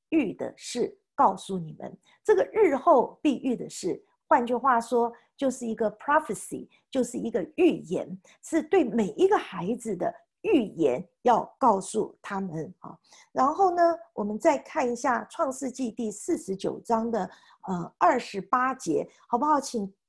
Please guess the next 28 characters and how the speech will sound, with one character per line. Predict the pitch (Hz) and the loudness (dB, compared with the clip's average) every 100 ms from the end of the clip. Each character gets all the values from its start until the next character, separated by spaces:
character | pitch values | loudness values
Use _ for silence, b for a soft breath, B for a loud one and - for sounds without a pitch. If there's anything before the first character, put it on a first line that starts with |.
| _ _ _ - | _ _ _ -4
Casper | 285 294 - 208 | -4 -4 -4 -4
帮 | 175 226 208 | 0 0 0
我 | |
们 | 175 190 | -2 -4
读 | 185 196 | -4 -6
一 | |
下 | 196 247 196 | -4 -4 -4
这 | 226 | -6
一 | 196 | -6
节 | 175 165 | -6 -8
经 | 190 202 | -8 -8
文， | 208 139 175 b b b | -6 -6 -8 b b b
二 | 370 | 0
十 | 269 226 | 0 -4
九， | 196 165 156 - - | -6 -6 -6 -12 -10
呃， | - 202 175 b | -4 -4 -6 b
四 | - 415 | -2 0
十 | - 220 | 0 -2
九 | 214 160 | -2 -2
章 | - 220 226 | -2 -4 -2
的 | 202 - | -4 -4
二 | - 233 | -2 -2
十 | - 165 | -2 -4
八 | 220 196 | -2 -2
节， | 202 135 120 - | -6 -4 -4 -4
创 | 240 190 | -6 -6
世 | - 165 | -6 -10
纪。 | - 170 - | -6 -8 -8